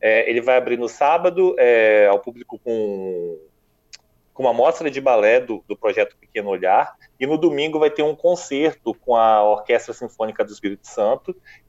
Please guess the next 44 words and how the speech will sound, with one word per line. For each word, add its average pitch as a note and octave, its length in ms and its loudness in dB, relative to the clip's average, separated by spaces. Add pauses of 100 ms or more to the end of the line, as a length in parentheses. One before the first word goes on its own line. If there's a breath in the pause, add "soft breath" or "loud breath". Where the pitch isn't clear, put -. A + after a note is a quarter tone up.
E G3+ 80 -6
também F#3+ 600 0
vai C#3 160 0
ser - 140 -2
aberta C#3+ 440 0
a B2 40 2
visitação A#2+ 440 -6
de C#3 80 -8
uma D3 140 0
nova D#3 280 2
atração D#3+ 520 -2
lá D3 240 2
no G3 100 -6
parque, B2+ 460 -2
que - 160 -10
é A#2+ 80 2
a B2 80 2
Vila F#3 280 -2
Sustentável. - 800 -2 (560)
Ela F#2+ 120 2
tá - 100 -2
localizada B2 560 0
lá A#2+ 120 4
ao A#2+ 100 4
lado A#2+ 240 0
do B2 80 -10
playground A#2 760 0
e C#3+ 120 -6
vai C#3 180 -4
ser D3 260 -4
um, D#3 240 -4
o, C3+ 220 -4
eles B2+ 180 -4
falam D3 240 -2
que D3+ 80 -12
vai D3 80 -2
ser - 160 -8
um C#3+ 60 -4
instrumento D3 560 -6
de D3+ 80 -10
sensibilização D3+ 800 -6
ambiental C#3+ 540 0
aos B2 140 -2
visitantes. A#2+ 600 -6